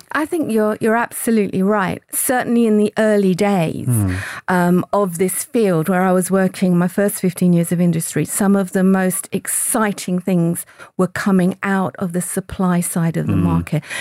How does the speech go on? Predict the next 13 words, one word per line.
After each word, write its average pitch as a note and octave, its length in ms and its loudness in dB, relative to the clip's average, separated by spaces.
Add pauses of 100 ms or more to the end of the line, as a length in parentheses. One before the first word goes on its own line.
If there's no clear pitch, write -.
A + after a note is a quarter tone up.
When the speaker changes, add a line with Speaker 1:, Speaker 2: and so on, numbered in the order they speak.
(120)
Speaker 1:
because G#3 260 0
they A#3 220 2
had A3 260 -2
the G3 100 -2
opportunity F3+ 720 -4
to F#3+ 340 -2
invest F3 840 -2
and E3+ 220 0
to E3+ 220 -4
explore. - 840 -2 (540)
And G#3+ 180 0
I A3 80 -2
think C4+ 220 0